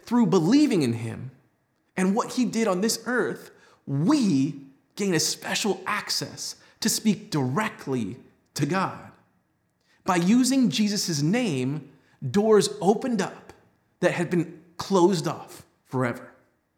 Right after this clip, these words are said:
It, it, it kinda reminds me of this, like, back in my T V days, I'd have to go to cover sporting events. Now,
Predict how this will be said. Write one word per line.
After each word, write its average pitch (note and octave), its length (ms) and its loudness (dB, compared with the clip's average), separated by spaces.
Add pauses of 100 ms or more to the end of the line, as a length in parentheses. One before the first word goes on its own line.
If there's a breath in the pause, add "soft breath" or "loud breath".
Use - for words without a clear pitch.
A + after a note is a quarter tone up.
(880)
It, F#3+ 160 4
it, A3 140 0
it G3 80 -2
kinda A3+ 200 2
reminds F3 340 2
me D#3 120 2
of B2+ 100 0
this, D#3+ 240 0
like, C3 100 -2 (240 loud breath)
back G#3+ 240 0
in G3+ 60 2
my D3+ 140 2
T A3 260 2
V G#3 140 -2
days, - 480 -4 (220 soft breath)
I'd E3+ 100 0
have F#3 120 -2
to F3+ 60 4
go E3 260 4
to E3 80 4
cover D#3 320 -2
sporting B2+ 400 -2
events. - 400 -20
Now, C3+ 180 -2